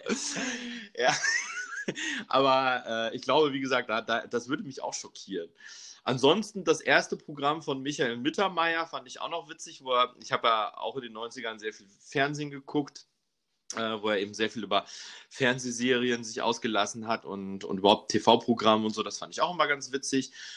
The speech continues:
Und Anfang der zweitausender, wie gesagt, das war, glaub ich, wirklich kaum, dass ich Abitur hatte. Davor habe ich das immer nicht so, weil's immer so spät im Fernsehen lief, geguckt. Äh, habe ich wirklich, äh, Harald Schmidt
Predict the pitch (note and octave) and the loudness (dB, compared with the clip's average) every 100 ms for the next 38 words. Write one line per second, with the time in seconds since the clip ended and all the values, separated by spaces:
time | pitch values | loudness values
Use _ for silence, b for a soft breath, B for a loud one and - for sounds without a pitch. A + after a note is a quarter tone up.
0 | B B - C#3 C#3+ C3+ B2+ F3 F3+ E3 | B B 6 6 6 2 2 2 2 4
1 | D3 - A#2 A2+ - A2+ F3 A3 G#3+ G3+ | 2 4 -2 -2 2 4 4 0 -2 -2
2 | F#3+ F#3 F3 D#3+ D3+ D#3+ D#3+ B2 B2 C3 | -2 -8 -10 2 4 4 2 -10 -2 -2
3 | - A#2 A2+ - C#3 D#3+ D3 - b b | -2 -8 -10 -12 -10 -6 -6 -8 b b
4 | b b - B2 D3 D3+ C#3 A#2 - A2+ | b b -4 0 2 2 -2 -6 -4 -4
5 | A#2+ - - D3 D3+ D#3 D3 A2 - B2 | -4 -8 0 2 2 0 -2 -4 0 2
6 | A#2+ B2+ A#2+ A#2 F2+ A2+ A2 A2 B2+ C#3 | 4 2 -2 -6 -6 -4 -4 -2 -2 2
7 | A2+ G#2 G#2+ G#2+ G#2 - A2+ A#2+ G#2 - | 4 4 2 -2 0 4 4 4 0 -6
8 | G2 G2+ G2+ F#2 G2+ - - - A2 - | -6 -4 -10 -10 -18 -20 -20 -10 -8 -8
9 | B B B B G#2+ - E3+ - D3 - | B B B B 2 4 0 -2 -8 -2
10 | E3 E3 - - C3 C#3 C#3 C3+ B2+ D3+ | -4 -2 -8 0 2 4 4 2 4 4
11 | D#3+ - F3+ - | 4 2 -8 -8